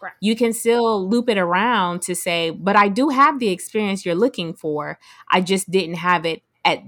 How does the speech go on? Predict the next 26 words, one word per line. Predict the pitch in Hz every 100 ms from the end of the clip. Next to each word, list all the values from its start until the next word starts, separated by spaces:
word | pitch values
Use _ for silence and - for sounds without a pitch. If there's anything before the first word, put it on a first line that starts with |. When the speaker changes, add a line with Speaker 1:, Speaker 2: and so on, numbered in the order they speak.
| 156
Speaker 2:
this | 185 -
place | - 185 165 -
of | 151
employment, | 143 143 190 190 151 147 117
but | 160
I | 156
definitely | 151 170 - 156
got | 156 143 -
the | 147
experience." | 135 - 151 139 135 85 - - -
Speaker 1:
Absolutely. | 240 202 - 196 185 160 - 117 -
Absolutely. | 175 180 - 190
Especially | - 262 277 240 220
in | 185
some | 202
of | 196 185
your | 180
volunteer | 180 170 165 165
organizations. | 165 160 175 147 170 151 147
I | 160
believe | 180 180 180
that | 180 156
we're | 170
both | 175 170 165 165
members | 165 165 165 165 -
of, | 165 160 160 165